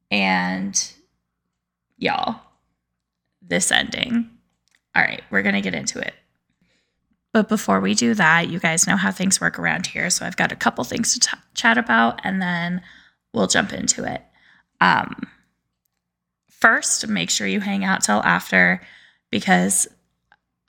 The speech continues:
yet again, we have an amazing interview with another author. Um, we're also going to be telling you guys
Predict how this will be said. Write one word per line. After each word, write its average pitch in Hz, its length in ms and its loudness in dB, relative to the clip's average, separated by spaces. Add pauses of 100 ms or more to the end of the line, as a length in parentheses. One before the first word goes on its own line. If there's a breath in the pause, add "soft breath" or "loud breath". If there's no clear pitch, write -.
(320)
yet 185 320 4
again, 202 540 4
we 190 80 -2
have 185 200 -2
an 180 140 0
amazing 180 540 0
interview 180 360 2
with 185 160 0
another 180 320 2
author. 170 520 2 (640 loud breath)
Um, 107 760 0
we're 107 140 4
also 190 340 2
going - 300 0
to 196 300 0
be 180 540 0 (1400 soft breath)
telling 294 380 2
you 285 80 2
guys 262 320 6